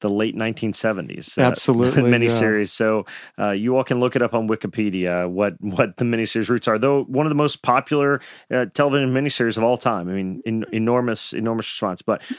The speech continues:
Speaker 1: go ahead, take us back to the nineteen seventies, Gene.
Speaker 2: Um, I, I, I remember this scene where Kunta Kinte, who, uh, is, is the African, is being given an, an American name, Toby,
Speaker 1: Hmm.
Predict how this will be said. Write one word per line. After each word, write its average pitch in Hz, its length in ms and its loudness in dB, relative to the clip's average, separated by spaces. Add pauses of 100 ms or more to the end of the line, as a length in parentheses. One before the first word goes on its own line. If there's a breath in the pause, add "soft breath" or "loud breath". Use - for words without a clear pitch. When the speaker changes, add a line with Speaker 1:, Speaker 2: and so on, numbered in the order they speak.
(120)
Speaker 1:
go 135 140 4
ahead, 117 200 2
take 127 140 2
us 131 80 -2
back 131 180 2
to - 40 -20
the 127 60 0
nineteen 120 280 -2
seventies, 90 320 -2
Gene. - 200 -10 (600)
Speaker 2:
Um, 117 640 2 (240)
I, 131 400 0
I, 123 120 0
I 131 100 2
remember 127 520 4
this 120 220 2
scene 120 460 4
where 113 440 0 (540 loud breath)
Kunta 151 260 2
Kinte, 131 600 0 (520)
who, 113 440 2
uh, 107 320 0 (440 soft breath)
is, 110 360 -2
is 123 280 0
the 113 180 0
African, 117 520 0
is 107 400 -2 (360)
being 123 200 4
given 113 300 2
an, 113 160 -2
an 113 200 0
American 113 760 2
name, 104 400 -2
Toby, 110 500 0 (180)
Speaker 1:
Hmm. 101 100 -10